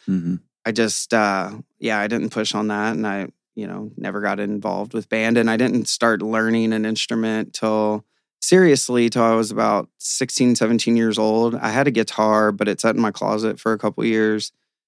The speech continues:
Speaker 2: Um, I had fiddled around with it, and because it didn't come naturally, I d-, couldn't just, like, play it immediately.
Speaker 1: <laughs>
Speaker 2: You know, it sat in a case in, in the closet for a couple years, and then I had a friend who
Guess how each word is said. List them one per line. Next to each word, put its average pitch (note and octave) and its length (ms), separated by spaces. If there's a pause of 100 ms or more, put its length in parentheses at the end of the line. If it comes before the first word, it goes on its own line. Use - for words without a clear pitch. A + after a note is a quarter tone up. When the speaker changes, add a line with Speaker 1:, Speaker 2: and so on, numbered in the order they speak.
(260)
Speaker 2:
Um, G#2+ 460
I A2 140 (220)
had A2 160
fiddled A2+ 300
around G#2+ 280
with A2 160
it, G#2 140
and A#2 100
because A2 260
it F#2 120
didn't A#2 300
come A2 540 (520)
naturally, A2 440
I A2 100
d-, G#2 100
couldn't - 340
just, A2 180
like, G2 260 (120)
play G#2+ 420
it A#2 120
immediately. C3+ 720
Speaker 1:
<laughs> E3+ 420
Speaker 2:
You F3+ 100
know, C#3 180
it C3+ 100
sat B2 240
in B2 80
a C3+ 60
case A#2 380
in, A#2+ 320
in B2 180
the G2+ 300
closet C#3 440
for G2+ 200
a G2 40
couple A2+ 280
years, A2 340
and A2 120
then A2 120
I G#2+ 100
had G#2+ 140
a G#2 60
friend A2+ 460
who G#2+ 340